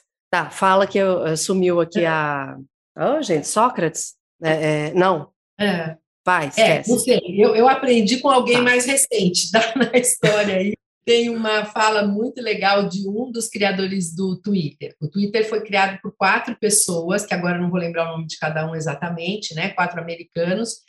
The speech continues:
Speaker 2: E quando eles começaram a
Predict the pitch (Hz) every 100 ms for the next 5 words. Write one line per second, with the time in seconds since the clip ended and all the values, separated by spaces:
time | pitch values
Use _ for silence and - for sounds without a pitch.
0 | - - - 226 - - 269 339 277 226
1 | 208 214 - 214 202 196 - 202 190 180
2 | 170 170 165 - 175 175 170 165 160